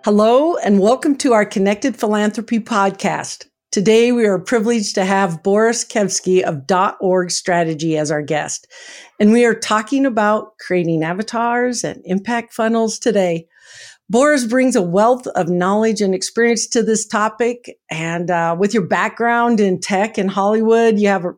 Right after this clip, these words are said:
such a rich source of experience and recommendations, you know, especially for nonprofits who are looking to improve their fundraising effectiveness. Uh, earlier this year, we enjoyed having Boris teach our community about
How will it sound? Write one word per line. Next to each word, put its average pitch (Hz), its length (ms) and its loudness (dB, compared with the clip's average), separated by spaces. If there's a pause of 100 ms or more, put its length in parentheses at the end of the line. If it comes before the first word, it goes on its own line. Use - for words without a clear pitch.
such 277 320 -8
a 240 40 0
rich 190 380 -2
source 165 420 -2
of 143 140 -8
experience 208 600 -2
and 175 100 -4
recommendations, 180 1000 -4 (640)
you 185 120 -2
know, 175 100 -4
especially 285 460 0
for 226 320 2
nonprofits 202 760 -2
who 196 80 0
are 175 100 0
looking 202 380 0
to 196 160 0
improve 175 400 -2
their 175 100 2
fundraising 170 760 -2
effectiveness. 170 800 -8 (840)
Uh, - 240 0
earlier 311 380 4
this 233 260 0
year, 214 440 0 (100)
we 208 200 2
enjoyed 202 420 4
having 190 420 0
Boris 202 420 0
teach 254 320 -2
our 220 100 -2
community 214 640 2
about 170 260 -2